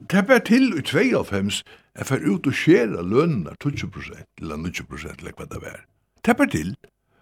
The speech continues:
Tøy alt samfelagið visti, at nú stendur á gomlu nøglun, her má at tøk takast, tað kemur at svíga hjá okkum øllum somlum, lat okkum gera saman, og so er tað yvirstaðið.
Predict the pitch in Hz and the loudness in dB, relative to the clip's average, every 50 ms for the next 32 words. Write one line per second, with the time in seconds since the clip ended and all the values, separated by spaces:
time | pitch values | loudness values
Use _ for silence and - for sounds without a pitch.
0 | _ _ - - - - - 196 240 262 127 - - - - - - - 240 247 | _ _ -20 -20 -14 2 4 6 6 6 4 4 2 0 0 2 2 2 4 4
1 | 233 - - 196 175 151 147 165 190 - - - 156 156 170 170 - - - _ | 4 2 2 2 4 4 4 4 2 2 2 2 2 2 2 0 -4 -10 -18 _
2 | - 135 143 151 185 240 214 170 - 190 196 190 170 - 135 117 110 117 147 160 | 2 4 4 6 6 4 2 2 2 2 2 4 2 2 -2 -2 2 2 2 2
3 | 160 127 104 95 113 151 - - - 170 190 185 175 - - _ - - _ - | 2 2 0 2 0 0 -2 -2 -2 -2 0 -2 -2 -6 -12 _ -20 -20 _ 6
4 | 190 233 240 214 180 175 196 220 220 190 170 151 147 - - 151 160 170 160 160 | 6 8 8 8 8 8 8 8 8 6 6 6 4 4 4 6 6 6 4 2
5 | - - 151 151 151 151 151 165 175 175 175 - - - - - _ - - 151 | -2 0 2 2 2 2 2 2 2 0 0 -4 -12 -20 -20 -20 _ -4 -2 -2
6 | 147 151 - 190 202 196 170 147 139 - 185 214 214 180 156 135 - 131 117 113 | -2 2 2 2 2 2 0 -2 -4 -2 -2 0 2 2 2 2 0 -4 -4 -4
7 | 135 180 208 - - 131 - - 156 180 190 190 190 185 - 190 - _ _ _ | -2 -4 -2 -2 -4 -6 -2 0 0 2 2 2 0 0 -2 -4 -8 _ _ _
8 | _ _ - 135 160 156 160 160 147 143 139 165 165 147 131 120 - - 151 151 | _ _ 2 2 4 4 4 2 0 2 2 2 2 2 0 0 0 2 2 2
9 | 156 160 160 165 160 156 - - _ _ _ - 131 - - 143 135 113 120 135 | 2 0 -2 -2 -4 -6 -10 -16 _ _ _ -8 -4 -2 0 0 0 0 0 2
10 | 131 175 - - - 98 - - | 2 2 0 -2 -6 -10 -14 -16